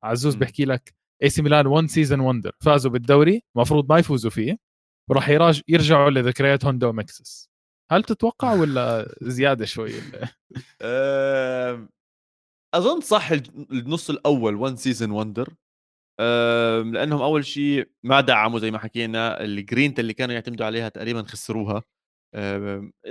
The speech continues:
Speaker 2: إذا الكابتن نفسه، إذا المدرب نفسه عم بيقول لك إنه إحنا بدنا ننافس على المركز الرابع، فأظن من هاي الناحية س-، one season wonder.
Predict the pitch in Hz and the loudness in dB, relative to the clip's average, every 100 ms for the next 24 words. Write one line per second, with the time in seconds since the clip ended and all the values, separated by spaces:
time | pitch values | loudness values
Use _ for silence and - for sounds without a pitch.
0 | - 185 214 208 277 - 220 220 - 135 | -8 -4 -4 0 -2 -2 -6 -4 -6 -6
1 | 127 131 139 180 160 170 - 127 120 143 | -4 -2 0 0 0 -6 -6 -6 -4 -2
2 | 131 123 120 117 123 123 113 113 117 117 | -2 -6 -10 -10 -6 -6 -4 -6 -2 -4
3 | - 110 107 107 104 101 98 104 101 104 | -4 -10 -6 -6 -8 -10 -8 -8 -8 -12
4 | _ _ _ _ _ _ _ _ _ - | _ _ _ _ _ _ _ _ _ 0
5 | 123 147 131 131 120 120 113 - - 104 | 2 2 0 0 -2 -4 -4 -6 -10 -8
6 | 120 110 117 104 101 101 95 | -6 -6 -8 -8 -8 -10 -10